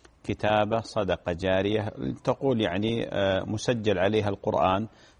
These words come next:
تقول: "أخذناها وما رجعناها، ما حكم ذلك؟" أم ناصر، بارك الله فيك، جرت عادة كثير من الناس الآن، آه، طباعة المصحف صوتياً على هذه الأقراص المدمجة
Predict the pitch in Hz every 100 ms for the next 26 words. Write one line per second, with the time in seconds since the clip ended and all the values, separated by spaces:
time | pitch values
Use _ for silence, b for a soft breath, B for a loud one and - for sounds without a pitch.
0 | - 147 147 135 - 123 135 127 107 98
1 | 95 85 90 80 82 82 120 123 107 -
2 | 85 82 62 - - _ _ _ _ _
3 | _ _ _ B B B B - 117 139
4 | 127 117 113 117 104 95 92 87 95 98
5 | - 90 85 82 107 117 101 95 104 92
6 | - 120 123 107 95 90 90 92 87 82
7 | 73 92 101 120 b b b b - 92
8 | 90 80 - 98 95 90 87 - 107 117
9 | 110 95 - 95 110 - - 120 120 -
10 | - - - 104 - 123 113 101 85 98
11 | 98 107 107 101 90 104 104 90 87 90
12 | - 104 92 - 90 92 110 110 107 123
13 | 135